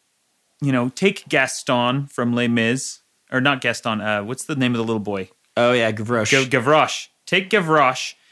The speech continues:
Speaker 1: and grow him up into Enjolras and show
Speaker 2: Mm-hmm.
Speaker 1: that entire process, of the street urchin becoming the rebellion leader.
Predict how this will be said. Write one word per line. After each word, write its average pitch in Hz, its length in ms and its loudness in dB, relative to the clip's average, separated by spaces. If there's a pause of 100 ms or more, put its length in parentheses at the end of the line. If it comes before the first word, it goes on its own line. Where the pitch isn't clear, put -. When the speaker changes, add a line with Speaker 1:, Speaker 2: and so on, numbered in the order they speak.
(220)
Speaker 1:
and 139 320 0
grow 156 540 2
him 156 260 2
up 135 200 0 (120)
into 143 340 -2
Enjolras 107 840 -6 (380)
and 131 180 0
show 147 200 2
Speaker 2:
Mm-hmm. 135 80 2
Speaker 1:
that 131 120 2
entire 147 540 0
process, 127 680 -4 (340)
of 117 280 0
the - 80 -6
street 151 320 -2
urchin 139 300 0
becoming 120 640 0
the 113 100 -2
rebellion 113 560 0
leader. 101 320 -4